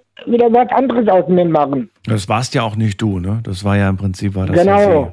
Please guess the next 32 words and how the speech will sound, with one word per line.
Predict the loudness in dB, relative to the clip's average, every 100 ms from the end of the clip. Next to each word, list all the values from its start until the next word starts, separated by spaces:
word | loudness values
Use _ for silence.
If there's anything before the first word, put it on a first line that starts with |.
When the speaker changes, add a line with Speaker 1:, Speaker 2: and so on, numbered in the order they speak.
| -14
Speaker 2:
sie, | -12 -4 -4
sie, | -4
ihr, | -6 -6 -6
ihr | -4 -4
Geschmack. | -4 -4 -6 -6 -20 -20 _
Ja. | -10 -10 -14 _ _ _ -16 -16 -16
Ich |
find | -6 -4
das | -4
sowieso | -6 -6 -4
immer | -4 -4
faszinierend, | -6 -12 -8 -6 -2 -2 -4
dass | -6
wir | -8
das | -8 -6
machen. | -8 -6 -8 -10 _ _ _ _ _ _ _ _ -10
Also, | -8 -8 -10 _ _ _ _ _ _ _ _ _
ich | -10 -8
hab | -12 -6
wirklich | -4 -4 -4 -4
noch | -6 -4
nie | -2 -2 -2 -4 -8 _ _ _ _ _ _
so | -10 -8
richtig | -8 -10 -10 -10 -14 _ _
Partnerschaften | -14 -12 -8 -8 -8 -8 -8 -10
kennengelernt, | -6 -4 -2 -2 -2 -2 -4 _ _ _ _ _ _
in | -6 -4
denen | -2 -2 0 0
sich | -2 -4 -6 -14 -12
die | -12
Partner | -8 -8 -6 -6
durchsetzen | -4 -6 -6 -8 -8 -8 -6 -6